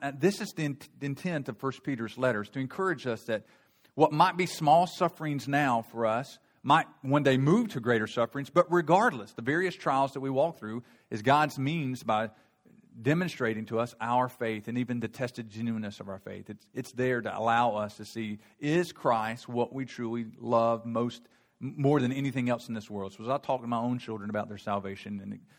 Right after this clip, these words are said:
try to explain salvation and the byproducts of it, here's the way I try to communicate it.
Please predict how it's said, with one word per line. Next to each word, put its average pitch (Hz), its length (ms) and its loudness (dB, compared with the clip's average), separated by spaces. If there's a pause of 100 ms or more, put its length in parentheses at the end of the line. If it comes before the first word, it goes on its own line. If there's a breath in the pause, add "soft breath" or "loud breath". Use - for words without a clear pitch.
try 120 100 0
to 120 60 -2
explain 113 460 -4
salvation 101 640 -4 (260 soft breath)
and 104 80 -8
the 107 60 -4
byproducts 104 680 0
of 98 120 -2
it, 98 80 -6
here's 113 280 -6
the 113 120 -10
way 113 200 0
I 104 40 -2
try 107 160 -8
to 107 80 -6
communicate 98 480 -12
it. 95 100 -20